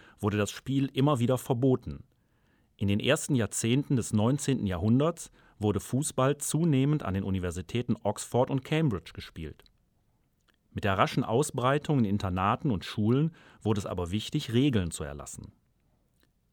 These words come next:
Achtzehnhundertdreiundsechzig wurde deshalb in London die Football Association gegründet. Der Ball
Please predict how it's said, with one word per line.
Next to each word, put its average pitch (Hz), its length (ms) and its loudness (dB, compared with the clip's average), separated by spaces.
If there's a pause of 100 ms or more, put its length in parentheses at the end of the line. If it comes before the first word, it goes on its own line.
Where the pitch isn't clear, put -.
(240)
Achtzehnhundertdreiundsechzig 139 1400 0
wurde 92 180 -4
deshalb 120 420 -4
in 90 100 -2
London 120 420 0
die 127 80 -8
Football 180 420 -4
Association 82 720 -8
gegründet. 78 580 -10 (800)
Der 90 80 -4
Ball 120 440 0